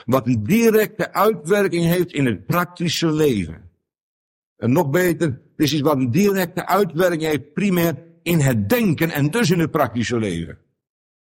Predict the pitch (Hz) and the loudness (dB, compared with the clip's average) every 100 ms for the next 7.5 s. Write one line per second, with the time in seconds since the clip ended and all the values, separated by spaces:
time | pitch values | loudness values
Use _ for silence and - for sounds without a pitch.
0 | _ _ _ - 95 120 170 165 147 - | _ _ _ -6 0 2 2 2 -2 -2
1 | 165 165 185 180 180 123 - - 165 135 | -2 0 -2 -2 -2 -4 -12 -2 0 0
2 | 135 139 143 139 160 175 170 170 117 - | -2 0 2 2 2 2 0 0 0 -4
3 | - - 131 156 175 175 175 165 170 165 | -18 -4 -2 0 0 0 0 0 0 0
4 | 180 156 156 139 151 143 117 143 170 139 | -2 2 2 2 0 0 0 2 2 2
5 | 120 117 - 139 120 101 165 160 143 139 | 0 0 2 2 0 2 2 2 2 0
6 | 135 131 127 127 135 139 127 - 143 139 | 2 2 2 2 0 0 -2 0 0 0
7 | - 170 160 78 - | -2 -2 -2 -4 -14